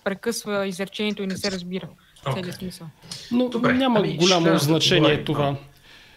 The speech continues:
Speaker 3: А, и много хора искат, а, да знаят как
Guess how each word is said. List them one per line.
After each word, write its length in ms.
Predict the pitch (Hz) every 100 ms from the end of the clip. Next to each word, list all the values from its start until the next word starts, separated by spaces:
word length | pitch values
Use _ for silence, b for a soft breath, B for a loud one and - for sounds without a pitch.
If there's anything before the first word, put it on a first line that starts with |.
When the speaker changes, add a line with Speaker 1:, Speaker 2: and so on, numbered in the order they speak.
| b b -
Speaker 3:
А, 180 | 165 175
и 100 | 214
много 480 | 208 214 196 269 294
хора 240 | 285 285 285
искат, 500 | - 269 - - 214
а, 40 | 220 208
да 300 | 202 170 156
знаят 500 | 156 156 196 214 208
как 340 | - 190 196